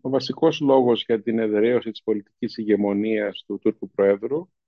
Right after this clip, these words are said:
και του κόμματός του τα τελευταία χρόνια. Και από τη στιγμή που αυτή η ευημερία αμφισβητήθηκε ή ανετράπη ακόμη,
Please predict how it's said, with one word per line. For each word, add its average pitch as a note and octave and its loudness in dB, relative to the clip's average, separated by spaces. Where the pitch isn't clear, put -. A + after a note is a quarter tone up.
και B2 2
του A#2 2
κόμματός A#2 4
του A2+ -8
τα A2+ -6
τελευταία G#2+ 0
χρόνια. B2 -2
Και B2 2
από A#2 4
τη A2+ 2
στιγμή A#2 2
που D3 4
αυτή B2 0
η A2+ 2
ευημερία A2+ 2
αμφισβητήθηκε A2 -6
ή A2+ 2
ανετράπη A2+ 0
ακόμη, G2 -8